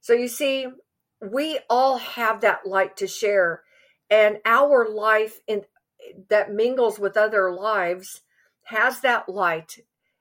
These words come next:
And ha-, we ha-, as long as we're in the Word and that Word is living in us, then we're filled with that light, right? The eye, um, if your eye is full of light, if thine eye is single being,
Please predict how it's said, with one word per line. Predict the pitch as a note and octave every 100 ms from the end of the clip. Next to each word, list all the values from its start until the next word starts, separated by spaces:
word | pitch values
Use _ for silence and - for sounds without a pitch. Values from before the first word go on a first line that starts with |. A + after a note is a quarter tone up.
| -
And | G#3 G#3
ha-, | - A3+ A3+ G#3+
we | A3
ha-, | A3+ A3+ A3+ G#3
as | F#3+
long | G#3+ C4 C4+
as | B3
we're | A#3 A#3
in | A3+
the |
Word | G#3 A3 A3+ F#3
and | F3
that | G#3+ A3
Word | A3 A3+
is | G3+ G#3+
living | G#3+ G#3 G3+
in | F#3+
us, | F#3+
then | - F#3
we're | G3 G#3+
filled | - G#3 G3+ F#3+
with | F3+ E3
that | E3 D#3
light, | E3 E3 C#3 -
right? | E3 F#3 -
The | F#3
eye, | F3+ G3 G#3 G#3+ - _ _ _ _ _ -
um, | F#3 E3+ D3+ D3+ E3 - _ _
if | F3+ F3+
your | A3+ -
eye | G3+ G#3+
is | G#3 -
full | G#3 G3
of | F#3
light, | F3+ F#3 G3+ - _ _ _ _ _ _ -
if | F3
thine | G#3 A3
eye | G#3+ G#3+
is | G3 -
single | G3 G3 G3
being, | F#3 F#3+ F#3+